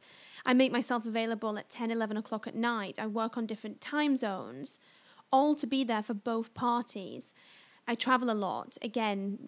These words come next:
due to meeting clients and interviewing nannies face to face. Sometimes when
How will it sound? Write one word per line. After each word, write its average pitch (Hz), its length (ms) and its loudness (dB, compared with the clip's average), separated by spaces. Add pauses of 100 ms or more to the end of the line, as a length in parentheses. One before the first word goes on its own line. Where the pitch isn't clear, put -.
due 233 220 0
to 220 100 -4
meeting 220 300 -2
clients 208 340 -6
and 208 100 -6
interviewing 208 360 -4
nannies 196 320 -4
face 196 200 -6
to - 80 -12
face. 214 460 -8 (880)
Sometimes 311 640 4
when 254 460 2